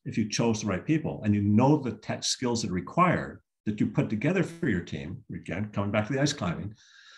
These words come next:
but you, but, but these overlapping parts of literacy give you a common ground so you can respect and have some, enough understanding of each other's sport and understand that there's a difference in expertise and, and,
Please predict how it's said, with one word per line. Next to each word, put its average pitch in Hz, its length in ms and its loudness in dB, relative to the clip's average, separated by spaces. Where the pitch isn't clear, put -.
but - 200 0
you, 135 180 4
but, - 240 0
but 113 220 -2
these 127 240 2
overlapping 143 680 4
parts 113 280 0
of 95 100 -2
literacy 190 420 2
give 117 240 -2
you 120 120 2
a 113 40 -4
common 120 360 -4
ground 98 360 0
so - 160 -4
you 104 60 -2
can - 160 -4
respect 110 400 -2
and 101 100 -2
have 107 160 -2
some, - 220 -2
enough 117 240 0
understanding 104 760 0
of 107 120 0
each 104 220 2
other's 90 220 -2
sport 101 400 -4
and 104 240 4
understand 113 500 0
that 104 100 0
there's 90 160 -8
a 78 120 -14
difference 113 260 0
in 95 80 -4
expertise - 680 -6
and, - 260 -8
and, 82 300 -4